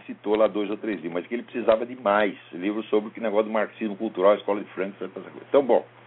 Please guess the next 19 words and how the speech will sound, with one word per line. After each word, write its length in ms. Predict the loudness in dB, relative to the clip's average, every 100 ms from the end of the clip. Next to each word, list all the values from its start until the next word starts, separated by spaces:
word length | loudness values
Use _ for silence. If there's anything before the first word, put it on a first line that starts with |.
| -20 -20 -20 -20 0
então 180 | 2 2
é 60 |
o 40 | -4
seguinte: 320 | -6 -8 -4
existe 240 | -4 -2 -4
em 60 |
tradução 440 | 2 2 4 0 2
brasileira 480 | 2 2 2 0 0
no 100 | 0
Brasil 460 | 2 2 2 -4 -4 -20 -20 -20 -20 -20 -20 -20 -8 4
este 300 | 4 4 -6
livro, 360 | -4 -6 -6 -14 -20 _ -20 -20 -20 -20 -4
o 80 | 2
autor 320 | 2 2 -4
chama-se 300 | -4 -6 -8 -6
Rolf 460 | 0 6 8 6 0 -16 -20 _ -18 -12
Wigershaus, 720 | -6 -2 2 2 2 2 2 -2
W 760 | 2 4 6 4 -2 -4 -4 -6 _ _ _ _
I 280 | -8 -8 -10